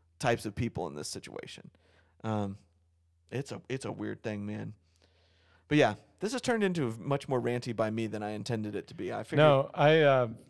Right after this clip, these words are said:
Speaker 2: I, I agree though. I'm not, I'm not in disagreement. I don't, I don't go as far as to carry in the public places, but I want people to be doing it.
Speaker 1: Yeah.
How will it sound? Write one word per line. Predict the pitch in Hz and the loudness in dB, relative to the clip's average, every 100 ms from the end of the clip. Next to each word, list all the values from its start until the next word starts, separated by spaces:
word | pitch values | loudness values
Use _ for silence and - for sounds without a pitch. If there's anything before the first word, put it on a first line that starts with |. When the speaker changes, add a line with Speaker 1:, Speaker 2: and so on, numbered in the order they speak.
| _ - _ | _ -20 _
Speaker 2:
I, | 139 175 262 254 - | 2 4 2 -2 -4
I | 139 175 | 4 6
agree | 233 151 180 233 | 6 4 4 4
though. | 147 131 127 147 | 6 6 6 4
I'm | 156 160 | 4 6
not, | 190 185 - | 6 4 -2
I'm | 147 151 | 0 6
not | 190 180 | 8 8
in | 151 | 6
disagreement. | 135 160 147 127 131 123 127 | 4 4 2 2 2 2 2
I | 139 156 | 6 8
don't, | 190 156 - _ _ _ _ _ _ _ _ _ - | 10 8 2 _ _ _ _ _ _ _ _ _ 4
I | 170 | 6
don't | 214 | 8
go | 165 156 | 8 6
as | 147 | 6
far | - 151 143 | 6 8 8
as | 127 | 6
to | - | -2
carry | 123 - 143 139 127 | -6 2 4 4 2
in | 120 | 0
the | 113 | -2
public | 123 113 113 - | -2 0 0 0
places, | 120 107 117 104 | -2 -2 -6 2
but | 120 | 4
I | 120 | 6
want | 127 131 | 6 4
people | - 117 117 | 0 -4 -4
to | 110 107 | -6 -6
be | 110 107 | -6 -2
doing | 120 104 107 | -2 -2 -8
it. | - 170 | -4 4
Speaker 1:
Yeah. | 190 110 | 6 4